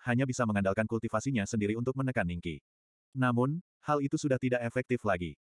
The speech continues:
Kekuatan hidup Ningqi sangat kuat dan sama sekali tidak takut dengan serangannya. Selain itu, Helingdong harus terus-menerus menghindari pedang pembunuh naga di tangan Ningqi. Pada saat ini, pikiran Helingdong bergerak, dan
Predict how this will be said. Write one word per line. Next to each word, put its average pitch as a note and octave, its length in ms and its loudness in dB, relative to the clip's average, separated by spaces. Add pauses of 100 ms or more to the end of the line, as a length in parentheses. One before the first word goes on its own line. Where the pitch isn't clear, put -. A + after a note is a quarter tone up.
(120)
Kekuatan C#3+ 400 2
hidup C#3 240 0
Ningqi C#3 160 0
sangat B2+ 280 2
kuat A2+ 200 4
dan G#2+ 160 2
sama B2 240 0
sekali A#2+ 240 0
tidak A#2 240 0
takut B2+ 240 0
dengan A#2 240 2
serangannya. F2+ 480 -2 (480)
Selain C3+ 320 2
itu, C3+ 320 0 (260)
Helingdong D3 460 2
harus A#2+ 160 0
terus-menerus A2 480 -2
menghindari A2 400 2
pedang G#2+ 240 0
pembunuh A2+ 260 2
naga A#2+ 380 0
di A2 80 -2
tangan B2 240 0
Ningqi. F2+ 340 -4 (1300)
Pada C#3 240 2
saat C3 160 -2
ini, B2 320 0 (180)
pikiran D3+ 320 2
Helingdong C3 380 2
bergerak, A#2+ 320 2 (160)
dan B2 180 2